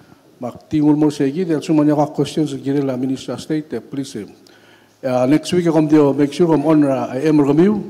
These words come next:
at sumanya ka receive, em, call. Lagi start to test the real mo next week, eh. Agi, na, mas amal connect, mahat to, by state. Mang, uh, sel, connection ni Presidente, ah, di ka, bura state office.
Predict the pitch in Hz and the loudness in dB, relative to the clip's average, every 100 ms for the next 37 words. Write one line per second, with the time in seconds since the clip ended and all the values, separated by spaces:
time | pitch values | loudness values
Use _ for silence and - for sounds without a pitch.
0 | - - - - 120 170 160 170 156 151 | -14 -18 -20 -12 -2 0 4 4 4 2
1 | 143 175 151 139 143 120 95 - - - | 0 0 0 2 2 0 -4 -14 -20 -20
2 | _ 131 131 135 160 - 147 - - 156 | _ -6 -6 -2 -4 0 -4 -2 -2 -2
3 | - 147 147 147 139 127 - 165 151 131 | 0 2 2 2 2 0 -4 -6 -4 -4
4 | - - - _ _ _ _ _ - 127 | -8 -20 -20 _ _ _ _ _ -10 -4
5 | 135 135 131 127 120 117 110 107 113 139 | 0 0 0 -2 -4 -4 -8 -10 -4 0
6 | 139 135 143 151 143 143 151 151 143 139 | 0 -2 -4 0 2 2 2 0 0 0
7 | - 131 123 113 117 101 - - - _ | 0 -2 -2 -6 -10 -12 -14 -20 -20 _
8 | _ _ _ _ _ _ _ _ _ 127 | _ _ _ _ _ _ _ _ _ -8
9 | 120 113 110 107 107 104 113 110 113 104 | -6 -6 -6 -8 -10 -12 -10 -10 -10 -8
10 | 165 151 131 120 107 101 - - 147 147 | -2 -2 -2 -6 -10 -14 -14 -6 -6 -2
11 | 170 156 151 143 135 165 165 143 151 143 | -2 -2 -2 -2 0 -2 0 -2 0 -2
12 | 135 147 139 - 156 139 131 - 117 - | -2 -2 -4 -4 -8 -6 -10 -10 -14 -14